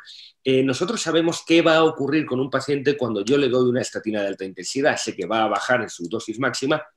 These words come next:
el cincuenta por ciento del L D L. Bueno, pues, eh, si yo sé a priori, he tenido un paciente con un infarto, vamos a suponer que tiene, venga, ciento ochenta de, eh, L D L, y yo sé que yo le voy a dar una estatina, atorvastatina ochenta, por ejemplo, y que va a bajar,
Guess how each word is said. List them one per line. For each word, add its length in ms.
el 120
cincuenta 440
por 160
ciento 240
del 420
L 80
D 140
L. 240
Bueno, 220
pues, 400
eh, 340
si 260
yo 140
sé 200
a 100
priori, 400
he 60
tenido 240
un 80
paciente 400
con 100
un 80
infarto, 640
vamos 320
a 20
suponer 500
que 120
tiene, 420
venga, 280
ciento 300
ochenta 480
de, 400
eh, 340
L 260
D 140
L, 240
y 100
yo 120
sé 200
que 140
yo 100
le 100
voy 120
a 80
dar 140
una 140
estatina, 500
atorvastatina 880
ochenta, 420
por 140
ejemplo, 300
y 60
que 100
va 100
a 40
bajar, 380